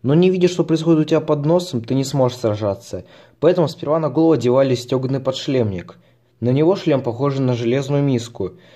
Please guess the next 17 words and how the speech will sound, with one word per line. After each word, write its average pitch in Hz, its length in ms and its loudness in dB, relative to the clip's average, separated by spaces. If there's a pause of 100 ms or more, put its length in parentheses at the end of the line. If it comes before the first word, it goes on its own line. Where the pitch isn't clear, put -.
(140)
сервильер, 131 800 0 (500)
а - 100 -2
на 131 100 2
него 147 320 2
кольчужный 165 420 0
капюшон, 160 600 -2 (280)
и 120 100 -4
потом 117 340 0
уже 143 160 0
топхельм. 101 840 -2 (680)
Имея 160 360 4
должную 147 520 4
защиту 135 380 -4
головы 131 360 4
после 120 300 -4
таранного 123 400 2
удара, 113 460 2